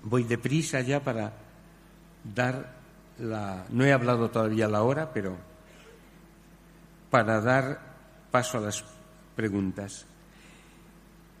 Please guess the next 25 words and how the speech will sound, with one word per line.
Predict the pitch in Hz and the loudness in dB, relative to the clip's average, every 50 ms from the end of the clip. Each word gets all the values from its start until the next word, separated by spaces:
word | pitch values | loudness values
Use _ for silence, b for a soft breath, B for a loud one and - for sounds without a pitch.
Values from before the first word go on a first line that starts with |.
| - - - - - - - - - - - | -20 -20 -20 -20 -20 -20 -20 -20 -20 -16 -2
La | - 151 151 147 | 6 6 6 6
primera | 156 156 156 156 185 214 | 8 6 8 8 8 8
intervención | 240 226 220 220 202 180 165 170 160 151 - 151 160 160 | 8 6 6 6 4 6 6 6 6 6 4 4 4 4
de | 147 143 | 4 4
Jesús | - 127 117 - 131 131 123 - | 2 2 0 2 2 2 2 2
en | 131 123 117 113 | 2 4 4 6
la | 113 110 110 - - - - - - - - - - - - - - - - - - - - - - - - - | 4 4 4 0 -6 -12 -14 -18 -20 -20 -20 -20 -20 -20 -20 -20 -20 -20 -20 -20 -20 -20 -20 -20 -20 -20 -12 -6
sinagoga | - - 147 139 127 123 120 135 170 170 190 | -2 2 4 4 4 4 4 4 4 4 4
de | 160 143 131 | 4 4 4
Nazaret | 117 110 - - 101 95 98 98 113 - - - - - - - - - - - - - - - - B B B B B B B B - | 2 2 2 0 -2 0 0 -2 -2 -4 -8 -18 -20 -20 -20 -20 -20 -20 -20 -20 -20 -20 -20 -20 -20 B B B B B B B B 4
tiene | - 180 190 214 202 | 6 8 10 10 10
dos | 170 185 180 - 185 | 10 8 4 6 4
momentos. | 170 147 135 131 131 131 127 113 104 95 - 98 92 95 - - - B B B B B | 4 6 6 6 6 6 4 4 2 0 -4 -8 -10 -10 -12 -14 -16 B B B B B
El | 143 143 143 | 2 4 6
momento | 143 143 139 165 202 226 233 - 220 | 6 6 6 8 6 6 8 8 6
en | 214 202 175 | 6 6 6
que | - 170 151 | 4 4 4
dice, | 143 160 160 156 - 143 127 117 104 90 - - - - - - - - - - - - - - - | 4 2 0 -2 0 0 0 0 0 -4 -8 -14 -20 -20 -20 -20 -20 -20 -20 -20 -20 -20 -20 -12 -4
después | 117 127 120 - - 151 160 143 | -2 0 0 2 2 2 4 6
de | 165 | 6
haber | 147 113 147 156 139 147 | 6 6 4 2 4 4
leído | 131 127 131 143 139 135 | 2 4 4 4 4 4
el | 120 - | 2 2
profeta | - 110 110 - 135 123 - 127 | -2 -4 -2 -2 -2 0 0 0
Isaías, | 113 - - 113 113 117 117 120 113 104 - B | 0 0 0 0 0 2 2 0 0 -2 -4 B